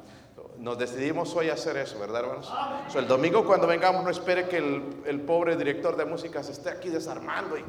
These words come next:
los brazos por allá, ya no sabe qué hacer, subirse aquí para que canten. Decídase.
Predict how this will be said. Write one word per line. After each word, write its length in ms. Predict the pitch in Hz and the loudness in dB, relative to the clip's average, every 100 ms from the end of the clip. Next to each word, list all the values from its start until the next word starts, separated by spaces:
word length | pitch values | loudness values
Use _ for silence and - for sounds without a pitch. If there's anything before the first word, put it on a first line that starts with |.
| - - 127 | -12 -14 -8
los 160 | 123 120 | -4 2
brazos 360 | 165 180 156 147 | 6 6 4 0
por 180 | 147 | 2
allá, 520 | 139 151 196 185 170 - - - - - - | 2 4 4 4 2 -4 -10 -14 -16 -18 -6
ya 160 | 139 165 | -2 0
no 80 | |
sabe 240 | 165 170 165 | 0 0 2
qué 80 | 143 | 0
hacer, 380 | 127 190 190 | 2 4 4
subirse 420 | - 170 170 180 156 | 2 2 0 2 0
aquí 320 | - 220 233 | 0 -2 -2
para 240 | 143 123 | -2 -4
que 160 | 147 143 | -4 6
canten. 480 | 294 302 - 151 - - - - - - - - - - - | 10 10 10 4 2 -6 -10 -14 -18 -20 -20 -20 -20 -18 -14
Decídase. 720 | 113 - 185 175 - - - | -12 -8 -4 -4 -4 -10 -14